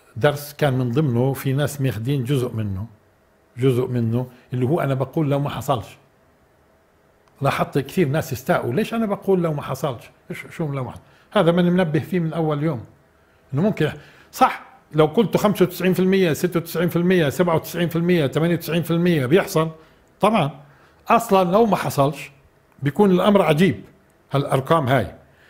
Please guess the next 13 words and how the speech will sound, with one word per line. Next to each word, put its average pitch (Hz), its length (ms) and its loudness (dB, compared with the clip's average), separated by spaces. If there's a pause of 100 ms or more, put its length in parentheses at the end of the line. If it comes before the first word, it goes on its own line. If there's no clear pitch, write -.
(320)
وفي 226 200 4
ناس 262 220 4
عم 214 140 4
بقولوا، 190 520 4 (520)
شوف 147 200 0
علي 143 160 4
كيف، 113 220 -2 (960)
في 214 140 -2
ناس 220 200 2
عم 202 120 2
بقولوا: 190 340 2
"يا 170 60 0
عماد، 156 280 -2